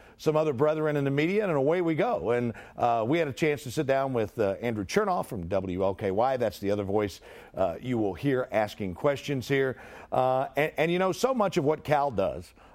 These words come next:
uh, he's obviously a guy that commands the attention of the entire college basketball world. But so much of what he talks about and does, he talks about family, and not just his players, but his own family,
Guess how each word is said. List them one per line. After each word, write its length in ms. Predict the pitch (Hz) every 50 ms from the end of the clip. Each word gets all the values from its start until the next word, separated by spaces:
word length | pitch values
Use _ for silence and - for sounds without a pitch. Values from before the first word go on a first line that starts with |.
| - -
uh, 280 | 101 107 107 117 120 - -
he's 260 | 135 143 143 120 135
obviously 580 | 135 151 151 139 143 123 113 - 131 117 113
a 60 | 110 104
guy 300 | 117 110 107 107 113 107
that 180 | 104 110 104
commands 400 | - 127 117 117 120 120 113 98
the 100 | 113 107
attention 400 | 104 - - 143 139 120 - 113
of 100 | 104 101
the 120 | 104 104 95
entire 500 | 92 101 - 127 123 127 123 117 107 - - - - - - -
college 360 | - 151 143 127 117 110 104
basketball 600 | 127 127 127 120 - - 113 92 107 107 101 90
world. 440 | 87 101 127 139 127 107 92 90 90 - - - - - -
But 140 | 127 123
so 160 | - 208 226 233
much 220 | 214 202 175 -
of 120 | 165 127
what 160 | 127 156 156 143
he 140 | 151 156
talks 380 | 131 - - 147 143 139 - -
about 260 | 135 120 131 127 120
and 100 | 113 110
does, 280 | 104 123 120 127 120 101
he 60 | 92
talks 300 | 76 - 113 110 - -
about 280 | 98 92 95 92 90 - - - - -
family, 460 | - 175 160 156 104 71 67 57 50 -
and 80 | 76 98
not 180 | 120 131 127
just 220 | - 139 131 - -
his 120 | 120 101
players, 460 | - - 127 123 123 123 127 127 110
but 140 | 104 113 107
his 160 | 104 101 92
own 200 | 123 131 139 139
family, 520 | 110 - 131 127 127 123 127 123 120 117